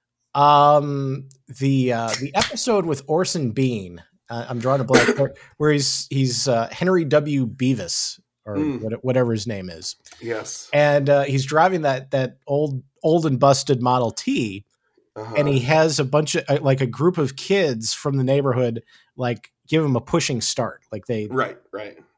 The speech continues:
Speaker 1: a-, and that, that, like, group of kids, I was like, I even just noticed it. Like, like, it was, it was almost heartwarming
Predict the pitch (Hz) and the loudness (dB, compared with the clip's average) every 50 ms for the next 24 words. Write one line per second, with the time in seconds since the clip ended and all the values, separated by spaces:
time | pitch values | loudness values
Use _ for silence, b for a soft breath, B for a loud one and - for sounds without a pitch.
0 | - - 175 190 - 190 196 185 175 180 185 226 269 294 285 - - _ _ _ | -4 -2 -2 0 4 2 2 4 4 4 4 6 6 4 4 2 -8 _ _ _
1 | _ _ _ 180 156 208 208 208 208 - _ - - 202 190 160 143 143 180 233 | _ _ _ -6 -2 0 0 0 -2 -8 _ -2 2 2 2 2 2 0 0 0
2 | 226 208 135 - - - 226 277 311 233 165 143 135 131 147 156 170 180 170 165 | 0 -2 -4 -4 -2 0 2 4 6 4 4 4 2 2 4 6 6 6 4 4
3 | 180 170 151 143 - - - - _ _ _ - 165 220 269 320 339 294 226 180 | 4 4 4 2 0 -8 -20 -20 _ _ _ 0 2 4 4 4 4 2 2 -2
4 | 151 147 139 131 - 160 139 - - _ _ _ _ _ _ _ _ - 135 127 | -2 -4 -6 -2 -2 -2 -2 -4 -8 _ _ _ _ _ _ _ _ -6 -2 2
5 | 139 185 233 254 349 381 - - - 147 123 113 117 - 147 151 - 147 139 143 | 4 6 6 6 4 2 0 0 0 0 0 0 -2 -8 -10 -4 2 2 2 2
6 | 139 - - 147 135 139 135 135 147 147 151 147 139 127 - - - - 156 147 | 2 -2 -4 0 0 0 0 0 -2 -2 0 0 0 0 -2 -4 -6 -4 -4 -2
7 | 151 131 - 170 160 175 175 139 - - 156 165 220 226 185 139 135 123 113 110 | -2 -2 -2 -2 0 0 0 0 0 2 4 4 4 2 2 2 2 2 2 -2
8 | 101 95 104 | -4 -8 -10